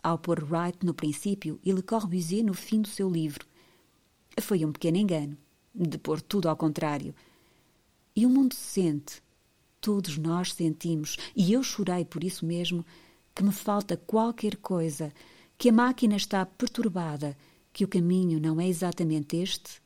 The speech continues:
e que os anos passam. Estamos a fazer uma arquitetura de esqueletos decorados e Wright conseguiu criar organismos. Quem se atreve a discutir a forma de um dedo, a cor de uma flor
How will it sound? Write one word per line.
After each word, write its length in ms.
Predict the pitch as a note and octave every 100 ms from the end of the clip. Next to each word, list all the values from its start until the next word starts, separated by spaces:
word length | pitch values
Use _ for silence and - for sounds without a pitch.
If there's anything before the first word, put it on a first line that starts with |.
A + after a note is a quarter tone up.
| -
e 60 |
que 160 | E3+ F3+
os 120 | D3+
anos 260 | E3 F3+ -
passam. 560 | - D3+ C#3 - D3 D3 _ _ _ _ _ _ _ _ -
Estamos 440 | - - B3+ G#3
a 40 | G3
fazer 460 | F3+ C#3+ E3+ F#3
uma 200 | F3 D3+
arquitetura 760 | D3+ - F#3 G3 - F#3 F3+ D3+
de 100 | C#3
esqueletos 640 | - G3+ F3 F#3+ G3 D#3
decorados 720 | D#3 - E3 D#3 D3 - - - - - - -
e 100 | A3
Wright 320 | F#3+ A3 B3
conseguiu 360 | - A3+ - B3
criar 340 | - G3+ G#3
organismos. 800 | G3+ G#3 F#3+ F#3 E3 D#3+ D3 - _ _ _ _ _ _ _ _ -
Quem 160 | D4
se 120 | D4 F3
atreve 340 | F#3 D#3 D3+
a 20 |
discutir 440 | - - - G3+ E3+
a 40 |
forma 380 | - F3+ E3 D3+
de 140 | D#3+
um 100 | D#3+
dedo, 360 | D3 D3 D3+ - - - -
a 80 | F#3+
cor 340 | F#3+ G#3+ G#3
de 100 | E3+
uma 140 | E3 D#3+
flor 400 | - D#3+ F3